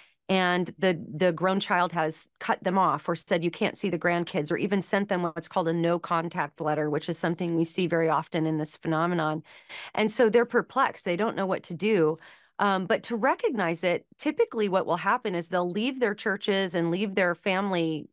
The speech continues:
uh, relationships and find community online.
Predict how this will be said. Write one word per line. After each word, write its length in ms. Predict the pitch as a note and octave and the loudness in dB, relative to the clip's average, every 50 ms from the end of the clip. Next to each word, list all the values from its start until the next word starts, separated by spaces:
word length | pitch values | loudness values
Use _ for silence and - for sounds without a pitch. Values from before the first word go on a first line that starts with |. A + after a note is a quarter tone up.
| - - | -6 -2
uh, 220 | D#3+ D#3 B2+ A2 - | 0 0 0 0 0
relationships 800 | E3 F#3+ F#3+ G3 B3 - - C#4 A3+ - - E3 C3 - - - - | 0 0 2 2 0 0 0 0 0 2 2 0 0 0 -4 -6 -4
and 160 | - F#3+ F3+ | -2 -2 -2
find 320 | - - F#3+ G#3 A#3+ C4+ B3+ | 0 2 2 2 2 0 -2
community 580 | - G#3+ G#3 F#3+ F#3 F3+ F3+ E3 F3 E3 D#3+ - - | 0 0 0 0 0 0 0 0 0 0 -2 -2 0
online. 760 | E3 D#3+ D#3+ D#3+ D3+ D#3 D#3+ E3 E3 E3 D3+ F#2+ F2+ F#2 | 0 0 0 0 -2 -2 -2 -2 -2 -2 -2 -4 -6 -8